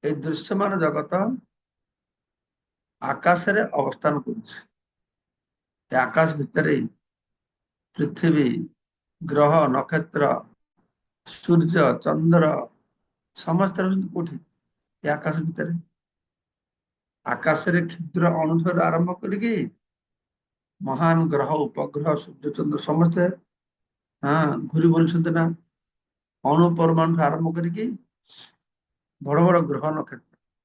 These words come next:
ସମସ୍ତେ। ଏଇ ସମସ୍ତଙ୍କୁ ଗତି କରିବା ପାଇଁ ଆକାଶ ସ୍ଥାନ ଦେଇଛି।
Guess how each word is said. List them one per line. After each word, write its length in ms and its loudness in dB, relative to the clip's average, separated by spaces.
ସମସ୍ତେ। 540 -8
ଏଇ 160 4
ସମସ୍ତଙ୍କୁ 680 0
ଗତି 280 0
କରିବା 320 2
ପାଇଁ 300 2
ଆକାଶ 460 0
ସ୍ଥାନ 380 -4
ଦେଇଛି। 340 -8